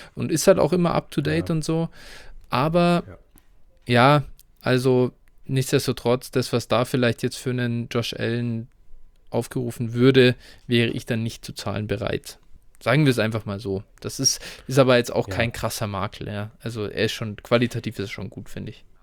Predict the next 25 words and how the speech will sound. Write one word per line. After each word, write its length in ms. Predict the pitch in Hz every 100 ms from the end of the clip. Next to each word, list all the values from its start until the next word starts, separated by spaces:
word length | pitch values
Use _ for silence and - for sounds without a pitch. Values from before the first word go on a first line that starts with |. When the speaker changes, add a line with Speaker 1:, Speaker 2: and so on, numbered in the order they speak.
| _ -
Speaker 2:
Ja, 380 | 92 92 90 -
ja, 140 | 98
ja. 200 | 98 98 101
Also 180 | 104
kann 140 | 107 127
man 160 | 120
sich 200 | 110 107
auf 140 | 110 -
jeden 140 | 117 104
Fall, 420 | 110 104 98 -
ähm, 380 | 98 95 92 90 - - _ _ 110 101 - -
kann 180 | 123 123
man, 220 | 117 -
finde 260 | - 123 110
ich 100 | 101
auch, 300 | 131 - - -
finde 260 | - 113
ich 80 | 98
auch 240 | 110 - -
mit 220 | 107 107
am 140 | - 101
besten 440 | 104 - - 104
auf 140 | 107 104
jeden 220 | 104 101
Fall. 340 | - 101 101